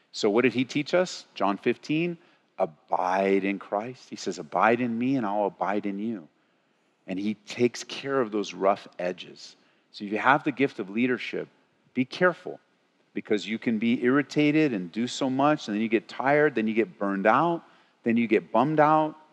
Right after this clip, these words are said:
and before you know it, a stressed out leader will stress out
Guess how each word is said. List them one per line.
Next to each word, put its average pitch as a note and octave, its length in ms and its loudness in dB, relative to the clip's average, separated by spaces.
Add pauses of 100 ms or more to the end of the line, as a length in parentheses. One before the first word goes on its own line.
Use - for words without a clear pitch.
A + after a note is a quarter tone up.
(220)
and - 100 -16
before B2 320 0
you A#2 140 2
know B2 240 4
it, C3+ 80 4
a G#2 40 6
stressed - 480 0
out B2+ 220 6
leader D#3 380 2 (240)
will G#2 140 2
stress - 440 2
out B2+ 240 6